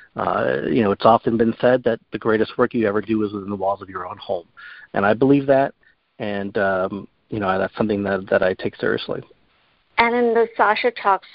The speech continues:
Speaker 2: world, we focus on the human condition. Do you have any rituals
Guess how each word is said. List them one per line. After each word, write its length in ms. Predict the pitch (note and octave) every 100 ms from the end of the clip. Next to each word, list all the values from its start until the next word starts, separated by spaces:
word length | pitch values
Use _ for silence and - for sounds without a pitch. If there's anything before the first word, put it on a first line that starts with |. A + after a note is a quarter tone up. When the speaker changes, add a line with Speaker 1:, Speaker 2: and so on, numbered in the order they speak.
| A3
Speaker 2:
world, 260 | F3+ F3+ -
we 160 | F#3+ -
focus 300 | F3+ F#3+ G#3+ G#3
on 140 | G3+
the 80 | G3+
human 320 | F#3+ F#3+ G#3+
condition. 760 | A#3 G3+ E3+ E3+ - G3 B3 - _ _ _ _ _ -
Do 80 | A3
you 220 | G#3+ A3+
have 340 | G#3+ G3+ G3+
any 240 | G3 F#3+ F3+
rituals 800 | G#3+ A#3 - A#3 A#3 A3+ A3+